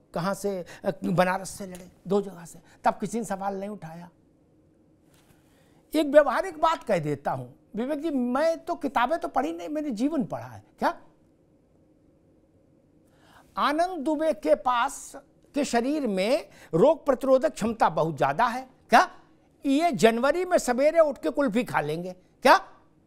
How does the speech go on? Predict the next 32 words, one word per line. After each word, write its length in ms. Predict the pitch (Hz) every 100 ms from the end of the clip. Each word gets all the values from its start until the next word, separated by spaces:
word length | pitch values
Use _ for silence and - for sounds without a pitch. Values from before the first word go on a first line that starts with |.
| _ -
आप 300 | 233 - 220
जून 260 | 262 392 415
में 80 | 381
सवेरे 340 | 302 330 339
उठ 140 | 339 -
के 120 | 320
कुल्फी 340 | 311 285 311
खाओगे 400 | - 269 285 403
तो 220 | - -
बीमार 300 | 220 240 196
पड़ 160 | - 160
जाओगे, 340 | 135 120 110 - _
क्योंकि 180 | 285 359
आपके 280 | 269 262 294
पास 300 | 277 320 226
रोग 260 | 240 277
प्रतिरोधक 440 | 240 - 202 220 262
क्षमता 300 | 190 226 285
नहीं 300 | 320 415 294
है। 180 | 240 - _ _ _ _ _ _ _ _ _ _ _ _ _ _ _ 240
ये 80 | 277
कोई 160 | 381
रॉकेट 240 | 269 269 403
साइंस 260 | 494 415
है 60 | 302
समझना। 600 | 220 180 254 330 - - _ _ _ _ _ _ _ _ _ _ _ _ _ _ _ _ _ _ - -
जब 160 | 190 370
कांग्रेस 720 | - 233 294 381 466 415 220 254 427 320
अपने 340 | - 262 370 349
जलाल 480 | 202 196 226 370
पर 220 | 403 359 -
थी 600 | - 381 320 202 427